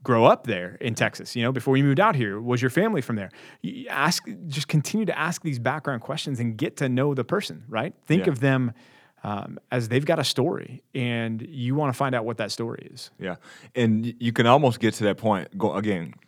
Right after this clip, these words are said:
Speaker 2: going back to our last episode and transitioning to this one.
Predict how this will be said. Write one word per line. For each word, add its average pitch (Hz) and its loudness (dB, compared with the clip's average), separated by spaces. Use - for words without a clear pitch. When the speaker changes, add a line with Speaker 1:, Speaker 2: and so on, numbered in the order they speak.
Speaker 2:
going 107 6
back 98 4
to 107 -2
our 95 4
last 95 2
episode 98 0
and 90 -4
transitioning 92 -2
to 90 -8
this 101 -2
one. 85 -6